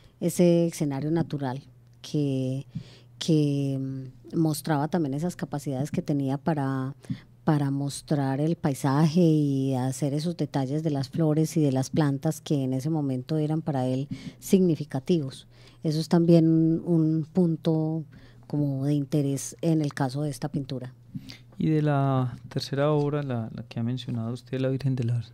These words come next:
Speaker 2: de las Rocas, la ma-, la Madonna, ¿cómo la, cómo la,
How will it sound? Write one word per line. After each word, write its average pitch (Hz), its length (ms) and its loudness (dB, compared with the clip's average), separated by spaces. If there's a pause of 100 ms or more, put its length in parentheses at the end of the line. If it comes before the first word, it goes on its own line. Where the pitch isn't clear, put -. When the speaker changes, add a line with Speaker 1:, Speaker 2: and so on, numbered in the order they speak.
Speaker 2:
de 117 100 -6
las 113 220 -6
Rocas, 131 420 -4 (720)
la 127 100 -4
ma-, 117 180 -2 (200)
la 123 120 -2
Madonna, 143 340 2
¿cómo 135 200 -2
la, 127 220 0
cómo 151 180 0
la, 120 480 2